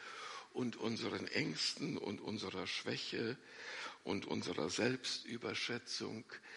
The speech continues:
Wir kämpfen oft mit all diesen Dingen in uns drin. Geht es euch nicht so? Und jetzt sagt Paulus, dass wir ausgestattet werden müssen.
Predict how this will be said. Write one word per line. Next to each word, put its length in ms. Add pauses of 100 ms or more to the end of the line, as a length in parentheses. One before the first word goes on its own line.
(320)
Wir 140
kämpfen 720
oft 360
mit 240
all 200
diesen 460
Dingen 320
in 300
uns 280
drin. 360
Geht 200
es 180
euch 200
nicht 180
so? 280 (4000)
Und 180
jetzt 280
sagt 280
Paulus, 340
dass 180
wir 160
ausgestattet 1040
werden 480
müssen. 320